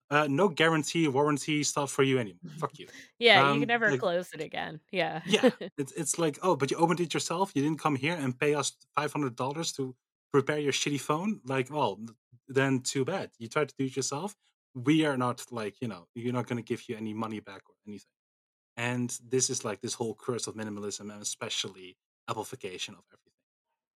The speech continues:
Speaker 1: And I hate that so much. Okay, but in, <laughs> in relation to this movie,
Speaker 2: <laughs>
Speaker 1: it's, okay. It, its second opening scene, uh, it opens with a kid that can eat stuff, and we will get to that, don't worry. But its second opening scene is Saw,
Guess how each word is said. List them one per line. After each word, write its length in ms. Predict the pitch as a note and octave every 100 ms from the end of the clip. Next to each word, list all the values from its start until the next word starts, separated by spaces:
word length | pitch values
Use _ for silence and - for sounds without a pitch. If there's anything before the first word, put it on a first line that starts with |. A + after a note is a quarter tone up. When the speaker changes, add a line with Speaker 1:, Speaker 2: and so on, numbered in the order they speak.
| -
Speaker 1:
And 120 | A2 -
I 80 |
hate 220 | - G#3+ A3+
that 180 | - -
so 120 | D#3+
much. 300 | D#3 - - _ _ _
Okay, 100 | - - -
but 140 | D#3
in, 260 | - F3+ F#3 C3
<laughs> 120 | -
in 120 | F3
relation 440 | F3+ D3 E3 D4 A3
to 120 | D4
this 160 | C#3 -
movie, 440 | A#2 C3+ A#2+ G2+
Speaker 2:
<laughs> 800 | C#4 C#4+ - - _ _ - -
Speaker 1:
it's, 600 | C3+ C3+ C3+ B2+ B2 - -
okay. 160 | - - - _ _ _ _ _ _ _ _
It, 360 | C3 C3 B2+ C3 -
its 240 | C#3 C3+
second 420 | - D3 - F#3+ -
opening 340 | A#2+ B2 C3+
scene, 440 | C3 - C3+ F3 G#3 _ _
uh, 120 | - A2+ A2
it 160 | - -
opens 240 | A#2 A#2
with 120 | A2+
a 60 | G2 _
kid 200 | A2 F#2 _
that 140 | F#2 -
can 120 | G2+ -
eat 160 | A#2 -
stuff, 340 | - - _ _ _
and 100 | G#2+
we 60 | G2
will 140 | G2 -
get 160 | F#2 -
to 100 | -
that, 100 | F#2+ _
don't 100 | F#2+
worry. 140 | F#2 _ _ _ _ _ _
But 280 | A2 A#2 -
its 100 | C3
second 280 | - D3+ F3
opening 240 | C3+ C3 A#2
scene 300 | - A#2 A#2
is 80 | G#2
Saw, 240 | - G2+